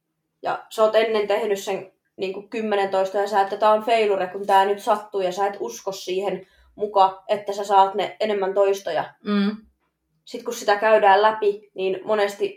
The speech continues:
Speaker 1: viisikin toistoa varastossa.
Speaker 2: Kyllä. Juuri tämä.
Speaker 1: Ja sit ollaan siinä silleen, että no niin, sit on, no, oho, kyllä mä
Speaker 2: Oho.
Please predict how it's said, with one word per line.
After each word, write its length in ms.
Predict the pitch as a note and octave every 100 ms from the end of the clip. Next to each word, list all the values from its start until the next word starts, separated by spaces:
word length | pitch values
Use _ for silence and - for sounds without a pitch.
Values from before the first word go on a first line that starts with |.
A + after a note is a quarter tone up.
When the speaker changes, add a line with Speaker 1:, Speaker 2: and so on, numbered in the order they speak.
| -
Speaker 1:
viisikin 340 | C4 B3+ B3 - -
toistoa 500 | F#3+ F3+ - F3+ F#3
varastossa. 680 | G#3+ G#3 G#3 - - - - _
Speaker 2:
Kyllä. 300 | - D#3+ C3+ - _ _ _ _ _ _ _
Juuri 260 | F#3 - G3
tämä. 280 | G3+ F3 - _ _
Speaker 1:
Ja 80 | A#3
sit 280 | B3+ C4 B3+
ollaan 320 | A3+ G#3 G3
siinä 240 | G#3+ G#3
silleen, 360 | A3+ A#3 A3 G#3+
että 140 | G#3+ B3
no 180 | D4 D#4
niin, 220 | D4+ B3+
sit 140 | -
on, 120 | A#4 A#4 A4
no, 360 | G4 G#4 - _ _
oho, 500 | G4 G4+ A4+ - - _
kyllä 160 | F4
mä 100 | E4+
Speaker 2:
Oho. 140 | F4